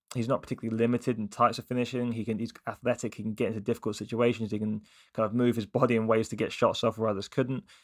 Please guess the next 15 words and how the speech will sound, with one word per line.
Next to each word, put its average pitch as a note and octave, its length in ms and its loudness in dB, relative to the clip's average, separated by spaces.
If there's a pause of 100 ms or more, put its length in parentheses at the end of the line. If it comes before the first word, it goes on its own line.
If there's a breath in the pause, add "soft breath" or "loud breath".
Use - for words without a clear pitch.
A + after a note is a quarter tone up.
(160 soft breath)
I B2 260 4
just C3 180 0
think C#3 160 0
he's A#2+ 140 -2
one B2+ 160 2
of - 20 0
those A#2 160 2
players A2 420 0
where G#2+ 220 2
if, B2+ 180 -2
if - 120 -12
you C3+ 80 2
don't D#3 180 2
have C3+ 240 2
consistent, A#2 760 -6